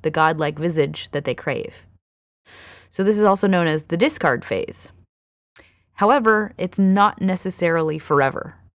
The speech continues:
Like, they might come back as soon as the, y-, and you'll pursue and you'll grovel. I mean, unless you are strong at this stage,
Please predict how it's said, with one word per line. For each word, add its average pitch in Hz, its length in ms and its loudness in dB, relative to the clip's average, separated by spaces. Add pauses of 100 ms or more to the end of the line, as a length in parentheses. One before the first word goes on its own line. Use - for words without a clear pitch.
(120)
Like, 156 200 -2
they 196 120 4
might 208 200 2
come 185 220 2
back 170 340 2
as 170 100 -4
soon 240 320 2
as 220 280 2
the, 175 140 -4
y-, - 480 -10
and 170 320 0
you'll 196 280 2
pursue - 600 -2
and 156 140 -6
you'll 151 320 -2 (100)
grovel. 139 640 0
I 143 80 -2
mean, 147 200 -2
unless 156 340 -2
you 160 140 0
are 135 80 0
strong 147 640 -2 (600)
at 156 100 -6
this 170 140 -2
stage, 175 600 -2